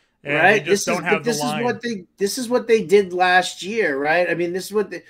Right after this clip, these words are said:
Speaker 2: you know, what, this is the personnel that they had with them last year. Why do you wanna try and change the scheme to a scheme that actually doesn't even fit? Like, you know, you could do an outside zone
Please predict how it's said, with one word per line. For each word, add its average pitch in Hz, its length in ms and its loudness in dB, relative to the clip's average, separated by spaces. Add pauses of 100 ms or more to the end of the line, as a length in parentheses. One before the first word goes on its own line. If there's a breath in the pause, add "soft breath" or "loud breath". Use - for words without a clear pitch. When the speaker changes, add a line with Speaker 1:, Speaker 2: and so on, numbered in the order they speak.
(180 soft breath)
Speaker 2:
you 170 100 -4
know, 175 160 4
what, 165 280 -2
this 170 280 -8
is 208 140 2
the 233 80 2
personnel 214 640 0
that 208 120 2
they 160 160 -2
had 165 300 0
with 175 160 -6
them 165 240 -2
last 165 420 -2
year. 202 220 0 (260 loud breath)
Why 170 240 4
do 254 60 2
you 254 100 2
wanna 220 240 2
try 202 280 0
and 165 140 -4
change 190 440 -4
the 165 80 -8
scheme 185 580 -2 (260 soft breath)
to 190 120 2
a 175 40 4
scheme 277 340 -2
that 226 160 6
actually 208 340 2
doesn't 190 280 0
even 156 300 2
fit? 254 580 -2 (560)
Like, 160 220 0
you 202 100 4
know, 190 60 4
you 202 180 2
could 247 200 -2
do 277 200 -2
an 202 80 4
outside 202 540 0
zone 190 380 0